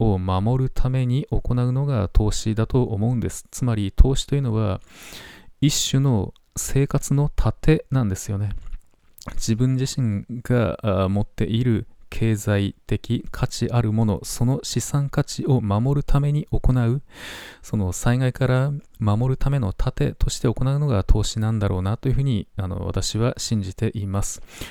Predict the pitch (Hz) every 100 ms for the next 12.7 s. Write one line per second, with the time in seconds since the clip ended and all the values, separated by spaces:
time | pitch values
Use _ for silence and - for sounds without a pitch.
0 | - 135 - - - 139 131 - - -
1 | 110 - 117 123 - - - - - -
2 | - - - 123 135 139 135 139 - -
3 | - 82 73 - 87 107 - 127 - 131
4 | 127 - 90 - 113 113 107 101 - 101
5 | 101 95 - 120 123 123 123 - _ -
6 | 117 131 143 - 113 - 156 107 - -
7 | - - - - 110 95 92 - - -
8 | - _ - 110 - 107 - - _ -
9 | _ _ - 104 92 - - _ 117 104
10 | 101 113 95 90 113 98 101 98 104 98
11 | 92 95 - - - 95 98 - _ -
12 | 98 - 107 107 110 92